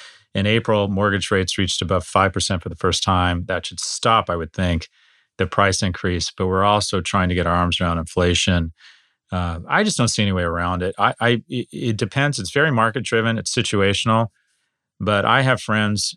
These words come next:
uh, young people trying to do everything to stretch to buy a home. I'm like, "I don't know. I would probably wait right now." Uh, that's not what you asked. Short term, yeah, it sucks.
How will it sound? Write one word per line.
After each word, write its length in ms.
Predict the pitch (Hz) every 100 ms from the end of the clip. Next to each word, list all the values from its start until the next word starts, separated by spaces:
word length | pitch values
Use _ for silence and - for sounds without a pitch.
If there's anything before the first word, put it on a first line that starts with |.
| -
uh, 260 | 98 85 82
young 240 | 101 120
people 280 | 123 110 104
trying 320 | - 104 101
to 60 | 90
do 120 | - -
everything 480 | 120 113 107 98
to 60 | 90
stretch 320 | - 98 92
to 40 | 87
buy 140 | 90
a 60 | 85
home. 240 | 92 90
I'm 100 | 87
like, 220 | 85 85 -
"I 140 | 98
don't 160 | 107 101
know. 160 | 92
I 100 | 90
would 160 | 95 90
probably 520 | - 90 85 82 80
wait 320 | 78 85 90 -
right 240 | 107 110
now." 380 | 110 113 113 123 _ _ _ _ _ 95
Uh, 180 | 90
that's 260 | 90 139 -
not 100 | 151
what 80 | 143
you 140 | 123
asked. 360 | 127 139 147 - -
Short 320 | - 147 147
term, 220 | 151 143
yeah, 240 | 117 110
it 80 | 110
sucks. 560 | - 117 110 - -